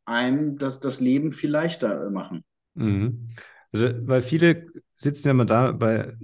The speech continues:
Speaker 2: auch Social Media Posting, „Was soll ich denn da jetzt posten? Was, äh, was, was soll ich da posten?“ <laughs> Und, ähm,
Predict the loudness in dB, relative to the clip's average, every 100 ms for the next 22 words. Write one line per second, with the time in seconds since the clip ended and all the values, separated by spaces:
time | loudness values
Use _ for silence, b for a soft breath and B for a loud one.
0 | -20 _ -6 -2 2 2 4 4 4 2
1 | 2 2 2 0 0 -2 -2 0 0 0
2 | -2 -4 -6 -6 -6 -8 -10 -10 -14 _
3 | -12 -10 -10 -12 -12 -10 -10 -10 -16 _
4 | -6 -2 -2 -4 -2 -2 -2 0 -2 -2
5 | B B B B -16 0 4 4 4 0
6 | 0 2 2 0 -6